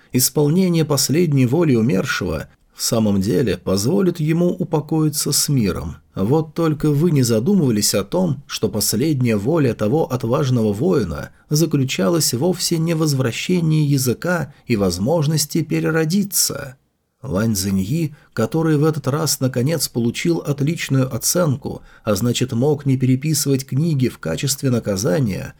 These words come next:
с довольным видом сидел рядом, чуть не плача от счастья. Услышав предположение, он не удержался от вопроса. «Но в чем же тогда? Неужели в том, чтобы каждую ночь кричать так, чтобы никто не мог заснуть?»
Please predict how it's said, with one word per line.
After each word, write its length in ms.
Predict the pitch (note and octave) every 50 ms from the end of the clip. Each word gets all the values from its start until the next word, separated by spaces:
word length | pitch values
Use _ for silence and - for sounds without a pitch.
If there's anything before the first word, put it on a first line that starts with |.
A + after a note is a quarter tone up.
| - - _
с 120 | - F2+ F2+
довольным 540 | F2 F#2 F#2 G#2 A#2 B2 A#2+ A#2 A#2 A2+ G#2+
видом 360 | G2 B2+ D#3 D#3 D3 C#3+ C3+
сидел 400 | - - C3+ C3 C#3+ D3 C#3+ C#3
рядом, 500 | C3+ E3 F#3 E3 - G2+ F#2 - - - - - _ _
чуть 300 | - - G3 F3+ - -
не 120 | F3+ E3+
плача 440 | D#3+ - F3 E3+ E3 D#3 - - E3+
от 200 | - - D#3+ D#3
счастья. 760 | D#3 - - - E3+ D3+ - - - - - - - C3 - _ _ _ _ _ _ _
Услышав 520 | - G2+ G2 - A2+ C#3 C#3+ - C#3+ C3 -
предположение, 1000 | - B2+ A#2 - - G#2 G2+ F2+ - - C#3 D#3 C#3 A2 F#2 D#2 C2 A1+ - - - - -
он 240 | F3+ F#3 F3 E3 E3
не 80 | E3
удержался 680 | D#3+ D#3 D3+ D#3 C#3+ C3+ B2+ C#3+ C#3 C3+ C3 - - C#3+
от 200 | C3+ C3 B2+ -
вопроса. 720 | C3 B2+ B2+ C3 - - - - - - B2 - - - _ _ _ _ _ _ _
«Но 320 | - A2+ B2 B2+ A#2 - - - - _
в 140 | _ - -
чем 300 | - - - D#3+ D3+ C3+
же 100 | B2+ C3+
тогда? 460 | C3 D3 C#3 D3 C3+ B2+ G#2 - - - _ _ _ _ _ -
Неужели 360 | C#3+ D#3 D3 D#3 D#3 D3 C#3+
в 120 | C3 -
том, 240 | - D#3 E3+ E3+ D3+
чтобы 260 | - - D3 C#3 C3
каждую 420 | C3+ - D3+ D3+ C#3 C3+ C#3+ C#3 C3
ночь 320 | C3 C3+ D#3+ D#3+ - -
кричать 520 | - C3+ C3+ C3 C3+ - D#3 C#3+ C#3+ C#3
так, 240 | - - B2 C#3 C#3
чтобы 260 | - - - D3+ D3+
никто 300 | D3+ D#3 D#3 D#3 - E3+
не 100 | E3 E3
мог 220 | E3 E3 E3+ D#3 C#3+
заснуть?» 600 | D3 E3+ D#3+ - - G#3 A3 G3 C#3+ - -